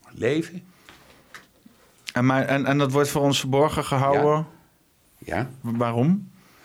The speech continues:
Speaker 1: Omdat we het niet, niet mogen weten, denk ik. Omdat we dan, eh, misschien zullen weten dat onze evolutie anders is, is gegaan of zo.
Speaker 2: En, en wie weet er daar dan wel vanaf?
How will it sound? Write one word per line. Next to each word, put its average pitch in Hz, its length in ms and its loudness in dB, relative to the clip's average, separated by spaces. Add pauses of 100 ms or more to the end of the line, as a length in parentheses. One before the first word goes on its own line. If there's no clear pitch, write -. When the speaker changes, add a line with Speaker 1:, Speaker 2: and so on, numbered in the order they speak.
(420)
Speaker 1:
Omdat 135 500 2
we 135 100 0
het 127 180 2
niet, 120 320 2
niet 120 300 2
mogen 117 320 0
weten, 185 420 0
denk 202 260 -2
ik. 185 300 -8 (480)
Omdat 120 340 -2
we 127 80 -4
dan, 123 360 0
eh, 117 280 -2
misschien 117 340 0
zullen 117 220 0
weten 117 340 0
dat 117 160 0
onze 113 240 -2
evolutie 117 520 -2
anders 151 380 -2
is, 165 180 -2
is 160 280 -6
gegaan 160 340 -2
of 156 100 -6
zo. 196 240 -6 (180)
Speaker 2:
En, 131 180 0
en 131 100 2
wie 147 160 2
weet 147 240 2
er 147 60 2
daar 143 140 4
dan 139 160 2
wel 139 180 4
vanaf? 107 500 0